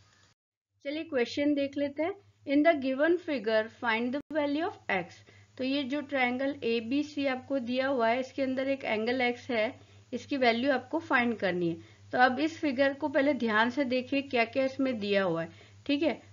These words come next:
तो triangle एबीसी है, उसके अंदर triangle एडीबी है और इस एडीबी में two sides equal दी हुई है, ये दोनों, एक angle hundred degree दिया हुआ है और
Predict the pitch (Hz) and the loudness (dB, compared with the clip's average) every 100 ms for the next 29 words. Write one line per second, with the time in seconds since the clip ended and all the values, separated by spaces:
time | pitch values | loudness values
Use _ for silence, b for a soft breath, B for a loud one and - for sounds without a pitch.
0 | - 240 254 233 233 254 294 - 233 247 | -2 0 4 2 4 2 0 0 2 2
1 | 233 269 285 - - 277 285 285 339 - | 0 2 0 -2 0 2 2 0 -2 -6
2 | B B - - - 277 254 254 262 285 | B B -8 -6 2 2 4 2 2 2
3 | 277 247 240 233 240 - 233 240 247 240 | 4 4 4 2 0 0 2 4 4 2
4 | 269 269 254 269 277 285 320 - B B | 2 2 2 2 2 2 -2 -6 B B
5 | B 226 233 - 262 311 - 226 226 233 | B 2 2 0 -2 -2 0 4 4 4
6 | 269 254 285 - - - - 262 294 294 | 2 2 0 -2 -18 -16 -4 0 0 -2
7 | - 277 277 285 262 285 - 233 - 247 | -2 0 0 0 2 0 -2 -8 -2 0
8 | 247 226 254 254 262 269 294 247 226 240 | 2 0 0 0 0 0 0 0 0 0
9 | 247 349 - B B B 233 247 269 247 | 0 -2 -4 B B B 0 2 2 2
10 | 254 240 214 220 247 240 226 247 247 262 | 2 0 0 -2 -2 -4 -4 -2 0 -2
11 | 233 254 254 254 254 294 B B B - | 0 2 2 2 0 -2 B B B 2
12 | 247 - | 2 2